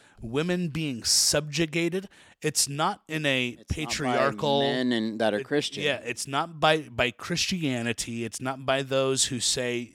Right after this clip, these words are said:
Speaker 1: that, that women should submit to men. It is by the, this godless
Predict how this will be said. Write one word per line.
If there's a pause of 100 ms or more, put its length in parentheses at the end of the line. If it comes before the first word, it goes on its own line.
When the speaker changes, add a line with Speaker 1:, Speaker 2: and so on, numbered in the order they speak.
Speaker 1:
that, (140)
that
women
should
submit (120)
to
men. (500)
It
is
by
the,
this (420)
godless